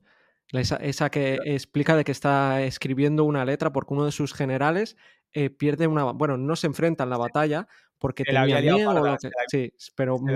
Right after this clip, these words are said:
Speaker 2: liado
Speaker 1: muchísimo,
Speaker 2: parda.
Speaker 1: pero muchísimo. Por culpa de eso es-, la, la guerra se alargó meses,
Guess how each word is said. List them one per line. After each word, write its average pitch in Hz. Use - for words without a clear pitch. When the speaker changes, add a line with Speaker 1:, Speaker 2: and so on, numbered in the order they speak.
Speaker 2:
liado -
Speaker 1:
muchísimo, 143
Speaker 2:
parda. 120
Speaker 1:
pero 143
muchísimo. 143
Por 139
culpa 160
de 165
eso 175
es-, 170
la, 123
la 131
guerra 143
se 156
alargó 135
meses, 139